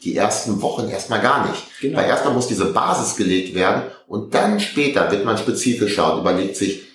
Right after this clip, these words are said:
Speaker 1: was braucht die Kampfsportlerin oder der Kampfsportler für diese Sportart, vielleicht auch als Ausgleich für einseitige Belastungen und, ähm, ja,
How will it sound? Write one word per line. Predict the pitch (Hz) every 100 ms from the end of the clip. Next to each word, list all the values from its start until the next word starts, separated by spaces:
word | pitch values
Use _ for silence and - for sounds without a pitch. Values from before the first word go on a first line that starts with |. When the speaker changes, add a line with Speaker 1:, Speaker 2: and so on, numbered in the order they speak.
| -
Speaker 1:
was | - - - -
braucht | - 113 131 403 - - _ _ _ _ _ 107
die | 104
Kampfsportlerin | 127 127 - - 127 127 - 123 -
oder | 104
der | 101 101
Kampfsportler | 127 123 - 117 117 117 113 - - -
für | 110
diese | 98 123 123
Sportart, | 101 - 110 120 - 110 107 107
vielleicht | - 110
auch | 110
als | - -
Ausgleich | 92 104 - - 110 120 220 - - - -
für | - -
einseitige | 104 110 101 101 101
Belastungen | 98 92 110 - - 170 180 - - - - _
und, | - 117 113 113 110 110 110 - 101
ähm, | 104 104 104 101 101 - - -
ja, | - 104 -